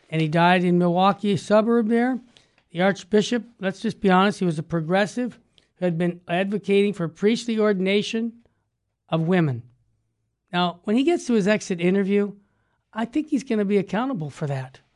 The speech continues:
I really do. And his resignation as Milwaukee's Archbishop came after the revelations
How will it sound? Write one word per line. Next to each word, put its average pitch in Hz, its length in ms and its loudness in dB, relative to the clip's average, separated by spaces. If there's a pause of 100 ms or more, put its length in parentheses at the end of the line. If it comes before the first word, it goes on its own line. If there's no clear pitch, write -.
I 185 40 -6
really 254 220 -4
do. 220 320 -4 (600)
And 214 260 4
his 170 220 2
resignation 202 800 2
as 160 160 -2
Milwaukee's 175 580 0
Archbishop 202 720 -2 (420)
came 233 460 0 (460)
after 170 280 0
the 165 220 0 (140)
revelations 180 760 2